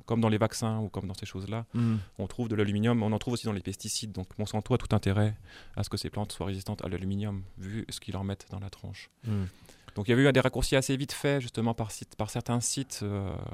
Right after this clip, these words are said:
Speaker 1: comme, comme ce raccourci-là. Euh, l'aluminium, il est présent partout dans, dans beaucoup de choses. Il n'y a pas que les avions qui l'utilisent, il y a vraiment, euh, donc, euh, on en trouve de partout, de partout, de partout. Nous, ce qu'on aimerait, voilà, c'est vraiment qu'on,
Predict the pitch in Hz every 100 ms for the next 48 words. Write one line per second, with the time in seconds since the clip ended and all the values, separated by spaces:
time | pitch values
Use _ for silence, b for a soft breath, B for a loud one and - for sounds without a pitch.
0 | - 107 101 - - 101 101 - - 139
1 | 123 113 - - 110 135 - B B B
2 | B B B B - 50 67 80 110 113
3 | 127 139 113 - 107 104 110 - 127 117
4 | 101 95 95 95 98 - - - 110 104
5 | 110 107 107 104 104 104 104 104 - -
6 | 101 107 98 98 98 95 - 104 104 -
7 | _ _ - 82 - - - - - -
8 | 107 110 104 - 95 92 - 98 98 95
9 | - 104 98 - 98 95 90 - - B
10 | B B B B B B B - 110 143
11 | 151 135 123 117 139 151 143 135 113 101
12 | 117 143 160 - 117 107 104 101 101